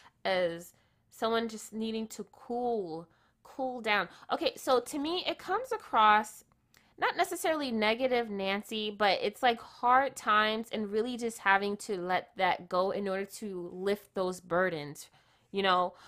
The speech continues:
Um, to me, I'm thinking about Prince when he told Apollonia to w-, purify herself at, in Lake Minnetonka. I think that's what it is.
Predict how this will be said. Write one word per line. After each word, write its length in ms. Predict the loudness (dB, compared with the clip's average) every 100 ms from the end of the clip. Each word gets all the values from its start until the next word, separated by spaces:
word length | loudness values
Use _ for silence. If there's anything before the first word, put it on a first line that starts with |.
| -10 2
Um, 400 | 6 6 4 0 -6
to 100 | -2
me, 320 | 0 0 -4 -12 -12 -4
I'm 160 | -4
thinking 460 | -4 -2 -4 -2 -2
about 640 | 2 6 8 6 2 -6 -14 -16 _ _ -12
Prince 480 | 0 2 2 -2 -8
when 220 | -2 -2
he 260 | -2 -6 -8
told 720 | -10 -4 -2 0 2 0 -4 0
Apollonia 880 | 0 0 -4 -2 -2 -2 0 -2 -4 -10 -20 _ -14
to 440 | -8 -4 -2 -4 -6
w-, 220 | -10 -16 -16 -18
purify 640 | -4 2 2 6 6 6
herself 560 | 4 -2 0 0 -2 -6 _ 4
at, 160 | 6 4 -2
in 260 | -4 -2 -2
Lake 220 | -2 -4
Minnetonka. 920 | -6 -6 -6 -2 0 0 -2 -8 -8 _
I 80 | -6
think 340 | -6 -6 -8 -2
that's 300 | -2 -2 -8
what 100 | -12
it 120 | -6
is. 380 | -4 -4 -10